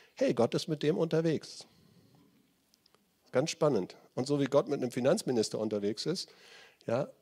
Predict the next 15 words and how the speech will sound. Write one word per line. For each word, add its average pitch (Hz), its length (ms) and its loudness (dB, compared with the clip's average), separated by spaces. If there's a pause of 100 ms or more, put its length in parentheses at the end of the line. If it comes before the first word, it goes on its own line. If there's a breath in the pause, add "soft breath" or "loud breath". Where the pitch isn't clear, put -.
ist - 240 -6
er 147 100 0
eben 139 200 -4
mit 151 120 -2
unterschiedlichen 123 600 -4
Menschen 92 320 -10
unterwegs. - 640 -16 (640 soft breath)
Und - 120 -8
unser 143 280 2
Punkt 135 320 -4
ist - 160 -8
die 113 80 -8
Frage 117 340 -4
immer 120 240 -2
wieder, 110 240 0